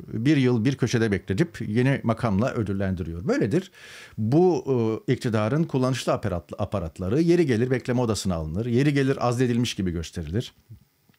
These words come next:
yeri gelir kızağa çekilmiş gibi gösterilir ama hiçbir zaman bunlara bir şey olmaz. Bir sefer görev emri çıkar, tırnak içinde söylüyorum.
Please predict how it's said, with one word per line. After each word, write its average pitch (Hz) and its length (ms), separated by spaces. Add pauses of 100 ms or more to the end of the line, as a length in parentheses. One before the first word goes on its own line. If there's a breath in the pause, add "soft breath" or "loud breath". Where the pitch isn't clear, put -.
(100)
yeri 139 280
gelir 135 300
kızağa 117 280
çekilmiş 110 400
gibi 80 180
gösterilir 85 500
ama 127 180
hiçbir 131 200
zaman 127 280
bunlara 98 220
bir 95 40
şey 101 180
olmaz. 117 340 (1160 loud breath)
Bir 139 80
sefer 131 340
görev 117 280
emri 107 220
çıkar, - 440
tırnak 104 260
içinde 85 300
söylüyorum. 80 560